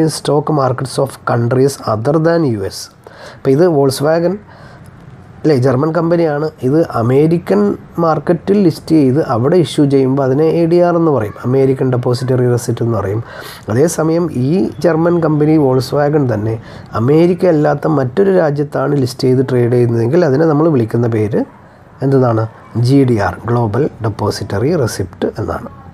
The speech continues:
Okay. Then next, എ ഡി ആർ process, it is similar to ജി ഡി ആർ. The domestic company already list in the local stock exchange sell shares in bulk to യു എസ് bank to gets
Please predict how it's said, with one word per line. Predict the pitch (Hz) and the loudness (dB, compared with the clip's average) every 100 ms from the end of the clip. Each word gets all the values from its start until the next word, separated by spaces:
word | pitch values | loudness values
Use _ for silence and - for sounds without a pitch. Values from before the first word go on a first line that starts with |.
| - - - | -20 -20 -10
Okay. | 98 85 - - - - 110 | -8 -8 -12 -18 -18 -12 -4
Then | 151 160 | 0 0
next, | 151 - 202 196 - - 185 | -2 0 0 0 -6 -4 0
എ | 185 | 2
ഡി | 190 | 2
ആർ | 185 180 | 2 0
process, | 175 170 151 - | 0 0 -4 0
it | 170 | 2
is | 185 - | 2 2
similar | 180 180 185 175 | 2 4 4 2
to | 185 190 175 170 160 | 2 2 2 -2 0
ജി | 180 | 2
ഡി | 170 151 | 4 2
ആർ. | - - - - - | -2 -10 -20 -16 -2
The | 156 147 | 0 2
domestic | 147 156 175 170 | 0 -2 -4 -2
company | 151 156 151 123 127 | -2 0 2 0 0
already | 143 151 151 | 0 2 2
list | 147 - 147 | 0 0 0
in | 139 | 2
the | 147 147 - - - | 2 0 -4 -14 -4
local | 123 131 143 | -2 0 0
stock | - 139 143 | 0 0 0
exchange | 135 143 143 170 - | 0 0 0 0 0
sell | 143 170 - | 0 0 -2
shares | 127 123 123 123 | 0 2 0 0
in | 120 135 123 107 | -2 -2 -2 0
bulk | 147 165 - | 0 -2 -4
to | 143 120 120 | -2 -2 0
യു | 135 | 0
എസ് | 151 113 110 | 0 -2 -2
bank | 104 104 120 - - - - | 0 -2 -6 -8 -18 -6 -2
to | 135 | 2
gets | 160 196 | 0 -2